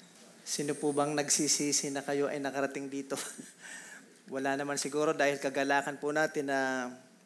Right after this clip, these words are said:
pumunta rito at magsama-samang magsimba, no? Magpuri sa Diyos at, ah, maglingkod sa ating Panginoon. Okay, so tuloy po tayo sa ating mga pag-aaral.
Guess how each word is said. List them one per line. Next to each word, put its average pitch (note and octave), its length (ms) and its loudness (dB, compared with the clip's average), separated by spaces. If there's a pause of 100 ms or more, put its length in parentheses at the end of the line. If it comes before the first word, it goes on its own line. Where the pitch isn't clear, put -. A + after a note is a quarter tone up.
pumunta D#3 320 0
rito F3+ 480 4
at D3 240 0
magsama-samang C#3+ 1200 0
magsimba, D3+ 640 0
no? F#3+ 240 0 (640)
Magpuri D3+ 480 -2
sa C#3+ 160 -2
Diyos G3 320 2
at, C#3+ 320 -2
ah, C#3+ 240 0
maglingkod C#3 640 -2
sa C#3 320 0
ating C#3 240 -2
Panginoon. C3+ 640 -4 (1120)
Okay, D#3+ 240 0
so - 160 -4 (960)
tuloy D#3 240 -2
po D#3 160 -2
tayo D#3 240 4
sa D3+ 240 0
ating D3+ 160 -6
mga D3 320 -2
pag-aaral. D3+ 800 2